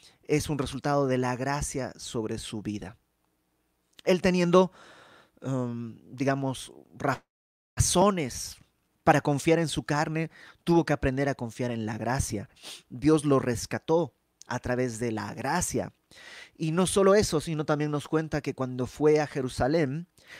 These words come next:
los apóstoles confirmaron que su evangelio, que había recibido directamente de Cristo, era el evangelio verdadero y no le corrigieron nada ni le añadieron nada. Por tanto, no es que su evangelio esté incompleto o algo así, es un evangelio pleno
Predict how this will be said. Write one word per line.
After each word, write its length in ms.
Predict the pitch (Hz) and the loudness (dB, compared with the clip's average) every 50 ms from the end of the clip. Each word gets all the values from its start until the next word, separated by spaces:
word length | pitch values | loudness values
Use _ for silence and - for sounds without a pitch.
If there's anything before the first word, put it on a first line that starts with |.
| - | -6
los 260 | - 160 175 170 - 196 | 0 2 2 4 2 0
apóstoles 960 | 185 - - 247 277 269 - - - 165 151 135 135 135 147 143 - - - _ | -2 4 6 6 6 6 4 2 4 4 4 4 2 0 -2 -4 -8 -12 -14 _
confirmaron 840 | - 170 165 165 - - 185 175 170 180 202 233 254 247 214 180 175 | -2 -2 -2 -2 -4 -4 -2 -2 -2 -2 0 0 0 0 -2 -2 -4
que 140 | - - 147 | -4 -4 -6
su 280 | - - - 196 202 185 | -4 -6 -2 0 0 2
evangelio, 1000 | 185 180 175 170 151 - - 220 220 214 196 160 160 160 - 135 123 127 131 - | 2 0 -4 -6 -8 -6 -2 -2 0 0 -2 -4 -6 -6 -2 -2 -2 -2 -2 0
que 140 | - 139 | 2 2
había 200 | 127 120 143 156 | 4 4 4 2
recibido 380 | 151 147 - - 143 147 135 135 | 2 0 -4 -6 -6 -4 -2 -2
directamente 580 | 117 123 127 139 - - 131 123 123 110 - 107 | -2 -2 -2 -4 -4 -6 -8 -8 -8 -8 -8 -8
de 100 | 101 - | -8 -6
Cristo, 420 | - 175 208 - - 170 151 - | -6 -6 -8 -4 -4 -4 -4 -2
era 160 | - 151 165 170 | -4 -6 -4 -4
el 60 | 170 | -4
evangelio 460 | 165 165 156 - - 170 165 165 160 | -4 -4 -6 -6 -8 -6 -6 -4 -4
verdadero 600 | 156 151 139 127 127 131 160 190 185 151 127 107 | -4 -6 -6 -8 -6 -6 -4 -4 -2 -2 -2 -2
y 80 | 120 131 | -2 -2
no 160 | 139 151 156 | -2 0 0
le 80 | 160 156 | 0 -2
corrigieron 680 | - - 143 135 127 127 - 156 143 135 131 127 131 | -2 -4 -4 -4 -4 -2 -2 -2 -2 -2 -4 -6 -6
nada 360 | 139 147 165 190 170 185 185 175 | -2 -2 0 0 0 -2 -2 -2
ni 160 | 165 147 127 | -2 -2 0
le 80 | 117 | 0
añadieron 600 | 113 113 113 110 107 113 120 120 120 113 117 117 127 | 0 0 -2 -4 -4 -4 -4 -4 -4 -4 -6 -6 -4
nada. 320 | 147 180 196 170 175 170 - - - - - - - - _ | -2 -2 0 -2 -2 -4 -6 -12 -20 -20 -20 -20 -20 -6 _
Por 140 | - 175 | -2 0
tanto, 300 | - - 196 185 180 196 | 0 0 -2 -2 -2 -2
no 200 | 185 175 180 190 | -2 0 0 0
es 120 | 196 185 - | 0 0 -2
que 100 | - 185 | -4 -6
su 160 | - - 170 | -4 -2 -2
evangelio 380 | 156 143 139 127 147 160 151 147 | -2 -2 -4 -6 -6 -4 -4 -4
esté 180 | 135 - 147 | -4 -4 -6
incompleto 1040 | 135 127 120 - 120 113 110 101 - - 131 127 127 135 143 139 _ - 139 139 143 | -8 -6 -6 -6 -6 -6 -8 -12 -8 -4 -2 -2 0 -2 -2 -4 _ -4 -2 -2 -2
o 300 | - - 107 101 101 107 | -4 -6 -8 -6 -6 -4
algo 220 | 104 110 101 101 | -6 -6 -6 -8
así, 340 | 107 - - 180 170 139 110 | -10 -8 -6 -6 -4 -4 -6
es 140 | 107 - - | -6 -8 -8
un 80 | 123 | -8
evangelio 500 | 110 110 110 110 - - 120 117 117 110 - _ _ | -6 -6 -8 -8 -8 -8 -4 -4 -4 -4 -6 _ _
pleno 520 | - 156 170 190 190 185 190 202 202 185 | 6 6 6 6 4 4 2 2 0 -2